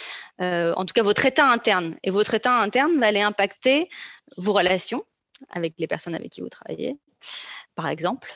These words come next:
et pas que, votre famille aussi. Et tout ça, ça va impacter, bah, vos objectifs, vos projets. Et ben, dans une relation, euh, client, dans une expérience client, pour moi, c'est exactement la même chose. Si vous travaillez pour une entreprise, euh, qui ne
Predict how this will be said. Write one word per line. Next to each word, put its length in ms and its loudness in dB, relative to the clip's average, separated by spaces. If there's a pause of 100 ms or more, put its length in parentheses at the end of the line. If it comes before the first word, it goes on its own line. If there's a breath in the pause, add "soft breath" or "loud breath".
(100)
et 60 -14
pas 120 -6
que, 220 -4 (120)
votre 140 -8
famille 300 -4
aussi. 280 -8 (260)
Et 100 -4
tout 120 -10
ça, 260 0
ça 220 -2
va 200 0
impacter, 600 -4
bah, 200 -2
vos 500 -6
objectifs, 680 -6
vos 320 2
projets. 460 -4 (400 loud breath)
Et 140 -2
ben, 160 2
dans 120 0
une 120 -2
relation, 520 -2
euh, 220 -4
client, 300 -6
dans 100 -6
une 140 -2
expérience 420 -4
client, 300 -8
pour 160 -12
moi, 100 -6
c'est 140 -10
exactement 460 -6
la 60 -6
même 200 -10
chose. 320 -6 (340 loud breath)
Si 160 -14
vous 120 -12
travaillez 360 0
pour 200 -10
une 60 -6
entreprise, 680 -6
euh, 100 -4 (520)
qui 300 -12
ne 160 -10